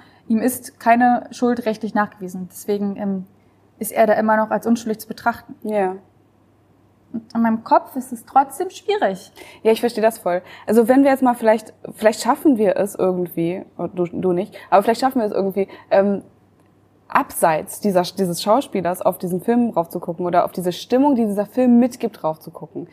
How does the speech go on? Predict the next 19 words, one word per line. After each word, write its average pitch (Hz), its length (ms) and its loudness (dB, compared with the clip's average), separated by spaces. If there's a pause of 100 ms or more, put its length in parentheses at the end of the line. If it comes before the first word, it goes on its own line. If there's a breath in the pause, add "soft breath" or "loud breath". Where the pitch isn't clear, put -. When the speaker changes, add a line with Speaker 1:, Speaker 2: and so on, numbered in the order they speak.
(160 soft breath)
Speaker 2:
Weil 180 100 2
dafür 208 360 0
lebt 208 440 0
ja 180 140 0
diese 175 200 -2
Serie. 196 340 2 (200 loud breath)
Nichts 240 320 0
anderes 226 320 -2
ist - 180 -6
irgendwie 247 340 2
spannend 240 340 -2
daran. 165 460 -4 (280 soft breath)
Diese 214 220 2
Stimmung, 330 640 2 (400 soft breath)
die 214 240 2
über 247 260 4
Weihnachten 220 520 0
passiert. - 600 -12
Speaker 1:
Hm. 233 340 2